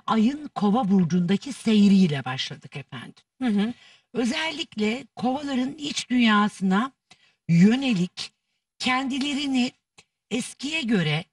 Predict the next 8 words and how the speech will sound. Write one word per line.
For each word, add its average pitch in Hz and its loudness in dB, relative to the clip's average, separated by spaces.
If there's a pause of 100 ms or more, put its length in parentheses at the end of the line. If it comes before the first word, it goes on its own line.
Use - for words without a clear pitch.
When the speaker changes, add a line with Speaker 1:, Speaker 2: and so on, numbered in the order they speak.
(360)
Speaker 1:
e, 165 -4 (100)
daha 262 -2
nasıl 320 -10
yenileyebilir, 170 2
daha 220 -2
nasıl 302 -2
değiştirebilir 202 4
konusunda 160 -4